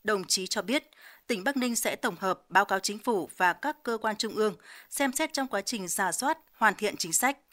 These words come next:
Đối với việc phát triển và giữ chân nguồn nhân lực, thời gian qua, tỉnh Bắc Ninh đã ban hành và triển khai nhiều cơ chế chính sách, hỗ trợ đào tạo,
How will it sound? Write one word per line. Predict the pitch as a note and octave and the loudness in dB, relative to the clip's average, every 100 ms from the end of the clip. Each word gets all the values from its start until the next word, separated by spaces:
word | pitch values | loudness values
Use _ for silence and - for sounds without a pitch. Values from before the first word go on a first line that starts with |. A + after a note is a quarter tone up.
| - - - | -20 -20 -14
Đối | G3 G3+ A3+ | 0 2 2
với | G#3 G#3+ | 0 0
việc | A#3 F#3+ | -2 -2
phát | C#4+ D4 | -4 -2
triển | B3+ F#3 | -2 -2
và | D#3 F#3+ F3 | 0 0 0
giữ | A#3+ | -4
chân | B3 A#3 G#3+ | -4 -4 -2
nguồn | F#3+ | -4
nhân | E3 G3 | -4 -2
lực, | F#3+ - - - - | -2 -4 -12 -20 -14
thời | - G3 | -2 2
gian | A3+ G#3+ | 2 0
qua, | G#3+ G#3 | 2 2
tỉnh | G#3 E3+ | 2 -4
Bắc | G3+ | -4
Ninh | A#3 G#3+ F#3+ | -2 -2 0
đã | F#3+ | 0
ban | G3+ A#3 | 2 -2
hành | A3 G3 E3+ | 0 -6 -4
và | F#3 | -6
triển | - F3+ | -4 -6
khai | - B3 | -4 -4
nhiều | A3+ A3 | -2 -2
cơ | - B3 | -2 -2
chế | A#3+ G3+ | -2 -2
chính | G3 F3+ | -4 -4
sách, | - C#4+ _ - - | -4 -4 _ -20 -18
hỗ | - C4 | -6 -4
trợ | - B3 | -2 -2
đào | G#3 G3 | -2 -4
tạo, | - F#3 - | 2 2 2